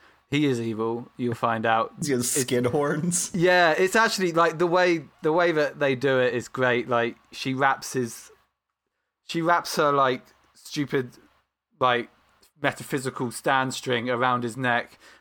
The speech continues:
Speaker 1: and then he turns on the, uh, aircon, and then it dries around his neck and starts choking him, and then he crashes into a barrier, and, uh, it's pretty good. It's a pretty good comeuppance for that guy. Um, yeah,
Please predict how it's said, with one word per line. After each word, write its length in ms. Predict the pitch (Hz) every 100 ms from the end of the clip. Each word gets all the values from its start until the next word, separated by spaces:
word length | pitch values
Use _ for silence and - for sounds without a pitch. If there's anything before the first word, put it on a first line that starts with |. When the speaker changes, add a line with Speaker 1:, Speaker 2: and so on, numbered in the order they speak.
| _
Speaker 1:
and 80 | 131
then 80 |
he 80 | 131
turns 400 | 123 143 135 127
on 180 | 127 123
the, 300 | 120 120 117 _ _ -
uh, 220 | 123 113
aircon, 640 | - 123 120 - 113 110 110 - _ -
and 120 | 123
then 100 | 120
it 200 | 123 -
dries 680 | 123 131 123 120 117 110 -
around 400 | 131 120 120 117
his 160 | 117 110
neck 260 | 120 117 -
and 80 | 113
starts 300 | - 117 -
choking 420 | - 117 - 113
him, 300 | 107 107 110
and 100 | 120
then 120 | 117 110
he 60 |
crashes 400 | - 127 107 -
into 260 | 117 107 120
a 40 |
barrier, 520 | 107 107 110 107 104 - - - _ -
and, 240 | 113 104 104
uh, 100 | 98
it's 140 | -
pretty 300 | - 123 104
good. 280 | 101 113 110
It's 120 | 113
a 40 | 117
pretty 160 | 120
good 160 | 113 113
comeuppance 500 | - 123 120 120 113
for 100 | 123
that 180 | 117 113
guy. 320 | 120 117 110 - - - -
Um, 400 | 120 117 117 - _ _ _ _ _ _
yeah, 220 | 151 117